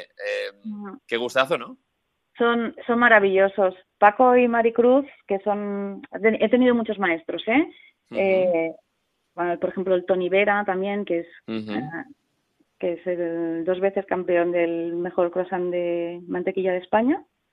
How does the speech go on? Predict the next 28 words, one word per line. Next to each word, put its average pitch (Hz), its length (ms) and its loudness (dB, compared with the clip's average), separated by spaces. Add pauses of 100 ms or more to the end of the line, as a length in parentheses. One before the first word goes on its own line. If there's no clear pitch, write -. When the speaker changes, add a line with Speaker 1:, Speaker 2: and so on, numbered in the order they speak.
(260)
Speaker 1:
Ujú. 113 340 -2
Speaker 2:
También 185 280 -4
ha 180 140 -6
sido 175 480 -4 (260)
profe 175 540 -6
mío. 277 320 -2 (720)
Y, 220 340 4
pero, 214 320 4 (100)
pero 214 200 8
Paco 240 180 4
y 277 40 8
Maricruz 262 520 6 (460)
son 240 220 4
dos 233 180 4
seres 269 300 6 (120)
de 202 180 4
luz 254 240 2
especiales 214 640 4 (840)
que 220 120 6
tienen 269 300 6
tanta 240 340 6
pasión 220 380 2
y 202 100 0
aman 254 240 4
tanto 196 400 4
el, 180 680 2 (280)
el 190 140 4
oficio, 233 560 0